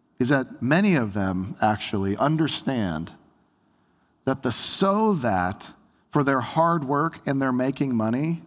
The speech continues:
is not just for them to be able to get what they want, but it is in fact for them to be able to give, to provide for the needs of others.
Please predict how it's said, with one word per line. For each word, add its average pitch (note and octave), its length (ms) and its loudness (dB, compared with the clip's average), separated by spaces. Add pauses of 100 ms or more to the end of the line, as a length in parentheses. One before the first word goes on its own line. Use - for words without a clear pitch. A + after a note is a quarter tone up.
(480)
is C3+ 200 0
not D#3+ 580 2
just C#3+ 400 -2
for D3 80 0
them C3+ 180 0
to B2+ 60 0
be B2+ 80 2
able B2 140 2
to A2+ 40 -2
get A2 200 0
what A2 140 -2
they G#2+ 100 0
want, E2 320 -4 (1300)
but C#3+ 100 2
it C#3 100 2
is C#3+ 140 2
in C3 140 0
fact D#3+ 440 0
for D#3+ 140 -2
them C3+ 220 0
to - 100 -10
be C3 80 2
able B2+ 160 2
to A#2+ 140 -8
give, C3 420 0
to - 100 -16
provide A#2 400 0
for - 80 -12
the A2 80 -2
needs G#2+ 380 0
of F2 140 -2
others. D2 560 -8